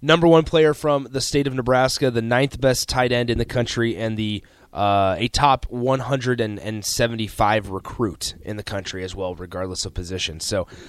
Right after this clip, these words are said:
um, added some big-time offers. Alabama came to the table on February sixteenth, and then since February twentieth, Illinois, Purdue, Ole Miss, Texas A and M, Texas, excuse me, Texas, Texas A and M,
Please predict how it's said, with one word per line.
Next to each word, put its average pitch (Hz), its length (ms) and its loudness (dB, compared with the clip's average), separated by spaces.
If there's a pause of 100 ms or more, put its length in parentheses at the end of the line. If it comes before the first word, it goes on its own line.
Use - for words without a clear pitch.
(120)
um, 98 320 0
added 143 300 4
some 135 180 0
big-time 143 460 6
offers. 127 400 4
Alabama 127 640 4
came 131 260 0
to 135 60 0
the 120 80 -2
table 127 480 2 (280)
on 113 400 2
February 131 480 2
sixteenth, 135 640 -2 (280)
and 123 180 -4
then 120 140 0
since 127 300 -2
February 139 440 2
twentieth, 127 580 2 (500)
Illinois, 151 480 8
Purdue, 131 580 2
Ole 135 200 4
Miss, 127 320 0
Texas 131 540 -2 (100)
A 131 180 0
and 127 120 0
M, 127 200 0
Texas, 170 440 0 (480)
excuse 110 280 -8
me, - 100 -16 (180)
Texas, 185 520 0 (360)
Texas - 360 0
A 151 100 8
and 147 120 6
M, 123 280 4